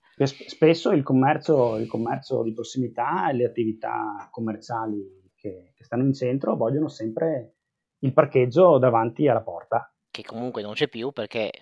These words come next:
Speaker 2: mm, il commercio davanti alla porta non ce l'hai, e comunque sempre un co-, un, scusa, il parcheggio davanti alla porta non ce l'hai,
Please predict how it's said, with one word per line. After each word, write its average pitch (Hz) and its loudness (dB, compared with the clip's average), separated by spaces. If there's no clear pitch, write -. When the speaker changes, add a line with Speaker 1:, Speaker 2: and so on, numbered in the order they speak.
Speaker 2:
mm, 98 -18
il - -20
commercio 117 -6
davanti 113 -8
alla 110 -8
porta 110 -10
non 117 -12
ce 156 -4
l'hai, 123 -4
e 117 -8
comunque 131 -6
sempre 123 -6
un 110 -10
co-, 107 -14
un, 117 -8
scusa, 127 0
il 110 -6
parcheggio 117 0
davanti 110 -4
alla 113 -6
porta 117 -8
non 110 -10
ce 143 -12
l'hai, 131 -2